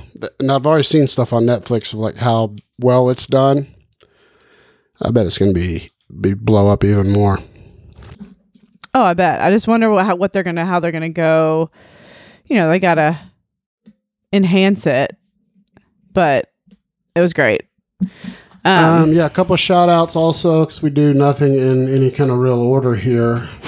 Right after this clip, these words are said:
Speaker 2: <laughs>
Speaker 1: Y'all know that. Um, today is, uh, Richard Tillman's birthday.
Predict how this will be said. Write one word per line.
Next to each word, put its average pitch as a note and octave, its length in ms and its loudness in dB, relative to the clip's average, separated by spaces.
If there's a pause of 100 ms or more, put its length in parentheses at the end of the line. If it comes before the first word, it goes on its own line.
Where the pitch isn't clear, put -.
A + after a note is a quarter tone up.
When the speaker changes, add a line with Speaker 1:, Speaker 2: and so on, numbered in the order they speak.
Speaker 2:
<laughs> - 320 -2
Speaker 1:
Y'all A#2+ 260 0
know B2+ 240 0
that. A2+ 500 -4
Um, A2+ 560 -2 (180)
today D3+ 260 2
is, D#3 260 0
uh, C3+ 180 0
Richard C3 320 -4
Tillman's C#3 380 0
birthday. B2+ 500 -4